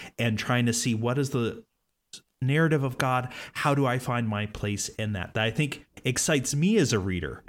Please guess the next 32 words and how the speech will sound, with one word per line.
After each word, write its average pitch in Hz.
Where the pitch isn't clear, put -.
because 143
I 143
go, 135
"I 156
see 151
their 139
passion 127
and 117
I 117
have 120
that 113
same 101
passion. 101
I 131
wanna 135
find 135
my 127
place 113
in 104
God's 92
story. 110
How 135
do 131
I 110
do 107
this? 92
How 117
do 113
I 107
engage 104
with 95
it?" 95